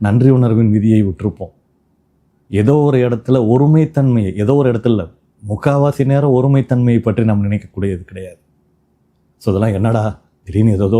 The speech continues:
பேர் சொல்றாரு இவர் அப்படின்னு சொல்லிட்டு கேட்டிங்கன்னா, பிரபஞ்ச விதிகளை பற்றி நான் நிறைய வீடியோஸ் போட்டிருக்கிறேன். In case நீங்க அதை பார்க்கல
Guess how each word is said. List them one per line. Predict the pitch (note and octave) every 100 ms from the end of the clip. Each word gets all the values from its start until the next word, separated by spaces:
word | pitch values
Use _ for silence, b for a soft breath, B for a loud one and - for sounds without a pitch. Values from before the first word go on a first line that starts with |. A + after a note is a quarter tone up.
| -
பேர் | A2+ G#2
சொல்றாரு | A2 G2+ G2 F#2+
இவர் | F#2+ F#2+
அப்படின்னு | F2+ G2+ G2+
சொல்லிட்டு | F#2+ G#2+
கேட்டிங்கன்னா, | G2+ A2+ C#3 G#2 b b b b
பிரபஞ்ச | G2+ A2+ C3+ B2
விதிகளை | G#2 F#2+ F#2
பற்றி | G2+ F#2+ D3
நான் | G#2+ F#2 - -
நிறைய | G#2+ A#2+ C3
வீடியோஸ் | G#2+ A2+ G#2+ -
போட்டிருக்கிறேன். | G2+ F#2+ G2 B2 D#3 b b -
In | G#2+ G2+
case | - C3+ - - _ _ _ _ -
நீங்க | G#2+ F#2+
அதை | F2+ -
பார்க்கல | G#2+ A#2+ - G#2+